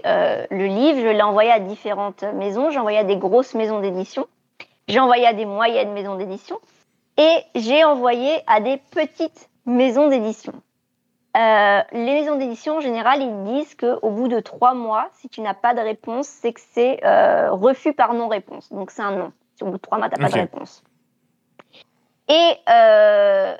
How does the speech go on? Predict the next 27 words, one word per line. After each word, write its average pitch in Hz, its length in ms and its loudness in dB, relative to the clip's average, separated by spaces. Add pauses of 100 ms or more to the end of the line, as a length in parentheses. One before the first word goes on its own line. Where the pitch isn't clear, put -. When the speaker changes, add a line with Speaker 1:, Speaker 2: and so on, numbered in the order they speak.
(480)
Speaker 1:
bah, 240 200 0
je 285 80 -8
n'avais 302 420 -6
pas 269 260 0
de 214 180 -10
réponse. 208 680 -12 (600)
Euh, 202 420 6
j'ai 254 240 0
eu, 359 120 2 (180)
par 285 220 -2
contre, 226 360 -12 (100)
et 240 120 -4
c'est 226 200 -10
ça - 140 2
qui 247 120 -10
m'a 214 120 -2
motivée, 226 560 -2
en 196 100 0
fait, 220 200 -4
à 180 80 0
partir 202 340 -2
en 208 80 -2
auto-édition, 208 600 -6 (1300)
j'ai 294 520 4
eu 359 40 -6 (220)
un 226 180 2
truc - 520 -6